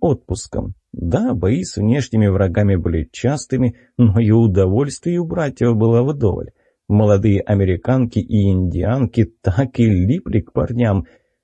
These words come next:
В общем, до срока, назначенного Таевой,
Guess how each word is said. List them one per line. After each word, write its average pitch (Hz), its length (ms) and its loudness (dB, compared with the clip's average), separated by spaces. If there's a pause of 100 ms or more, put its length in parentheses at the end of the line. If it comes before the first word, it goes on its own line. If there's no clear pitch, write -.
(300)
В 156 120 2
общем, 208 300 0
до 170 100 0
срока, 190 340 -4
назначенного 120 840 0 (120)
Таевой, 92 760 0